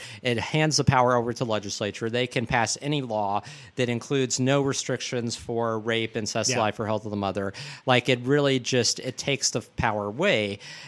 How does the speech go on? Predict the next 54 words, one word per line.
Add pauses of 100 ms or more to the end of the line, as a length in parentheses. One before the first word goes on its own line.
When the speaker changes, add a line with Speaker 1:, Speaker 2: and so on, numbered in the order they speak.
Speaker 1:
And
so (140)
th-,
I
think
that
is,
they
did
a
good
job
of
getting
that
message
out. (340)
And
I
think
the
other
thing
to
learn
from
this
is
how
to
talk
about
abortion,
because
it
doesn't
change
the
fact
that (260)
abortion
is
still
very
complicated.
It's
a
very
nuanced
issue
for
Speaker 2:
Yeah.
Speaker 1:
most
Americans.